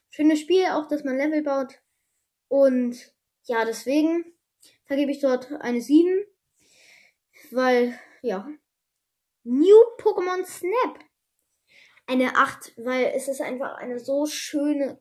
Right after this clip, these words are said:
Grafik und alles. Und es macht auch einfach Spaß, Fo-, Foto-, Pokémon zu fotografieren. Warte, muss kurz.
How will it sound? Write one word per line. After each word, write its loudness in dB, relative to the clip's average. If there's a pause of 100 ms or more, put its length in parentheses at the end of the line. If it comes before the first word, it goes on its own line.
Grafik -2
und -8
alles. 0
Und -12 (280)
es -8
macht -6
auch -8
einfach -6
Spaß, -4
Fo-, -6
Foto-, -4 (200)
Pokémon -4
zu -18
fotografieren. -10 (1700)
Warte, -12 (320)
muss -20
kurz. -20